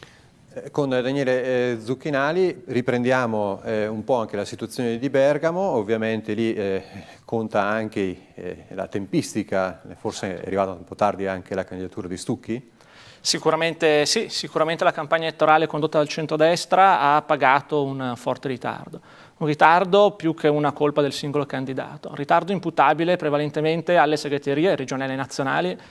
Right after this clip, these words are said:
Speaker 2: posto che la scelta del candidato sindaco del capoluogo,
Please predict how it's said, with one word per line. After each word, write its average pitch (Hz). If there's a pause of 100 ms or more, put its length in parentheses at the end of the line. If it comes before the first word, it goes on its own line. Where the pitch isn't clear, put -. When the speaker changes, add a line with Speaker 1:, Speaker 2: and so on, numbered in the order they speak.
(220)
Speaker 2:
posto 160
che 160
la 151
scelta 180
del 131
candidato 143
sindaco 143
del 131
capoluogo, 160